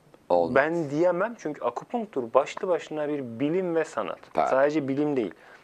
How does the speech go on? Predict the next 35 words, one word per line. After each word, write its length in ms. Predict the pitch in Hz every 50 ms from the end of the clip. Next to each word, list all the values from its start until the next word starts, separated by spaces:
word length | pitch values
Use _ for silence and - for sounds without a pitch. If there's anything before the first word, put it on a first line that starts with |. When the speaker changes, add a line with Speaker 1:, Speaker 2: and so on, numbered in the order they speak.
| _ _ -
Speaker 2:
bilim 480 | 110 110 127 135 147 180 175 160 143
ve 80 | 120 107
sanat 480 | - - 98 104 139 185 208 - - 151
ve 140 | 147 143 - - - - - - - _ _ -
bu 160 | 127 135 170 185
işi 180 | 170 - 175
hakkıyla 520 | 143 143 143 - - - - 208 190 165 147
yapabilmek, 560 | 127 113 - 110 101 95 90 85 85 - -
akupunkturla 720 | 113 - - - - - 170 160 - - 156 143 135 120 117
hasta 320 | 120 - - - 185 180
tedavi 720 | - 156 139 127 127 131 123 120 120 117 120 113 107 - - _ - -
ettiğini 680 | 120 - - _ _ - - 131 131 131 139 160 185
söyleyebilmek 720 | 170 - 156 135 120 117 110 107 107 104 101 107 117 135 -
için 120 | - -
en 120 | 131 131
az 240 | 135 135 131 127 131
bir 120 | 131 127 120 113 107 - -
beş 360 | 123 143 143 - - - -
yıl 160 | 131 156 190 190 - - - - _ _ _ -
bu 80 | -
işe 220 | 110 110 143 143 127
ciddi 400 | 117 110 107 110 120 139 147 147 - - - - -
kafa 240 | - - - - -
yormak 420 | 135 117 104 95 87 82 80 - -
gerekiyor. 480 | - - - 92 - - 92 90 87 - - - - _ -
Mezoterapi 680 | 113 123 143 147 180 170 - 170 165 165 165 165 175 165
için 200 | 156 - 165 160
aynı 260 | 151 143 143 139 127
şey 220 | - - 101 95 92
geçerli. 420 | 87 82 - - 90 87 92 104
Yani 340 | 110 113 113 120 123 120 120
bütün 400 | 131 131 - - 220 214 196 175
bu 180 | 156 143 131 135
branşlar 460 | 139 131 127 123 - - - 139 120
için, 320 | 113 - - 170 196 208